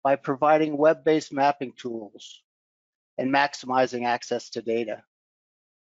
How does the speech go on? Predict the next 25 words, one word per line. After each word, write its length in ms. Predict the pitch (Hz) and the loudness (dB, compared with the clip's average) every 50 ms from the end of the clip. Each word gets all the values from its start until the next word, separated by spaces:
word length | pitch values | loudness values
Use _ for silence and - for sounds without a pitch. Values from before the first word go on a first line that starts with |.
| _ _ _ _ | _ _ _ _
We'll 160 | - 135 139 | -2 -2 0
be 160 | 131 143 143 143 | 2 2 2 4
looking 340 | 151 151 151 - 151 143 | 4 2 2 0 -2 0
at 160 | 147 143 139 123 | 2 2 2 2
how 280 | 127 135 131 139 135 - - | 0 2 2 2 0 -2 -6
to 380 | - 135 127 123 123 120 - - _ _ _ _ _ _ _ _ _ _ _ | -6 -4 -2 -2 -2 -2 -4 -6 _ _ _ _ _ _ _ _ _ _ _
share 400 | - - - - 143 151 147 147 | -10 -8 -2 2 4 4 4 4
data 520 | 135 139 135 139 143 143 151 156 156 - - - | 2 2 2 2 4 4 6 4 4 4 0 -4
and 120 | 135 127 | -4 -4
analysis 680 | 127 120 127 127 127 127 131 135 - - - 139 127 - | -4 -4 -4 -2 -2 0 0 -2 -2 -6 -10 -10 -12 -12
products 800 | - _ - 135 127 135 160 175 - - - - - - - - _ | -8 _ 0 0 2 2 0 -2 -4 -12 -18 -16 -16 -18 -20 -18 _
with 260 | 123 120 120 - - | -10 -10 -8 -8 -4
your 140 | 123 123 - | -4 -4 -2
end 260 | - 127 131 135 123 | 0 -2 -2 -2 -6
users, 640 | 127 127 135 131 131 147 156 165 170 170 - - - _ _ _ _ _ _ _ _ _ _ _ _ _ | -8 -8 -8 -6 -4 -2 -2 -2 -2 -4 -8 -12 -14 _ _ _ _ _ _ _ _ _ _ _ _ _
uh, 180 | - 123 123 127 | 0 2 2 2
with 280 | 120 123 123 - - | 2 0 -2 -2 -4
web 300 | 113 113 117 120 127 131 | -4 0 0 0 0 0
maps. 640 | 143 151 170 - - - - - - - - - _ _ _ _ _ _ _ _ _ _ _ _ _ _ _ _ - | 0 -2 0 -2 -4 -8 -12 -16 -16 -16 -18 -20 _ _ _ _ _ _ _ _ _ _ _ _ _ _ _ _ -2
We'll 120 | 120 123 | 0 2
also 400 | 135 - 123 127 - - 139 127 | 4 4 2 2 0 -2 -8 -8
take 260 | - - 127 127 123 | -4 -2 -4 -2 -2
a 60 | 127 | -2
look, 240 | 117 117 127 127 - - | -2 0 0 -2 -2 -2
uh, 280 | 135 120 120 117 117 120 | -2 0 0 0 0 -2